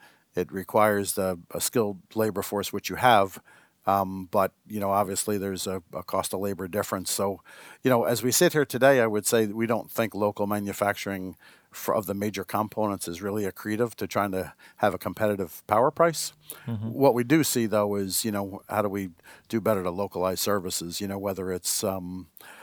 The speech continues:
Speaker 1: you know, you know, technicians, warehousing, repair facilities as the, as the, uh, installed base continues to go. I think that's really where the opportunity is.
Speaker 2: Okay.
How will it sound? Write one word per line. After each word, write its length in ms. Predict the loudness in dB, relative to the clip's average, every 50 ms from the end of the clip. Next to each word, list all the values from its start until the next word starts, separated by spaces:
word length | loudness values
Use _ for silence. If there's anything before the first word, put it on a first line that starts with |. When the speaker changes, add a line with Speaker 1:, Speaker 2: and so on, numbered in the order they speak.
| -20 -20 _
Speaker 1:
you 120 | -2 0 0
know, 180 | 2 0 -2 -6 _ _ -20 -18
you 140 | -14 -10 -10
know, 80 | -8 -4
technicians, 840 | 0 0 0 0 0 0 0 0 -2 -4 -4 -4 -6 -8 -8 -6 -2
warehousing, 680 | 2 2 4 4 4 2 2 0 -2 -4 -6 -6 -6
repair 360 | -6 -6 -2 0 2 2 2
facilities 580 | 2 0 -4 -4 -2 -2 -2 -4 -4 -4 -4 -4
as 160 | -4 -4 -4
the, 200 | -4 -4 -6 -6 -8 -12 -20 -20 -20 _ _ _ -6
as 220 | -4 -4 -2 -2
the, 340 | -2 -2 -2 -2 -4 -4 -6 -6
uh, 240 | -4 -4 -4 -4 -6 -6
installed 400 | -6 -2 2 4 4 4 4 2
base 260 | -2 -2 -2 -4 -6
continues 480 | -6 -8 -4 -2 -2 -2 -2 -4 -6
to 80 | -6 -4
go. 160 | -2 0 2
I 60 | 2
think 180 | 2 0 0 0
that's 220 | 0 0 0 0
really 240 | -2 0 0 0 -2
where 100 | -2 -2
the 140 | -2 -2 -2
opportunity 640 | -2 -4 -6 -8 -8 -8 -8 -8 -8 -8 -8 -8 -6
is. 180 | -6 -8 -8 -10 _ _ -12
Speaker 2:
Okay. 280 | -10 -8 -8 -8 -10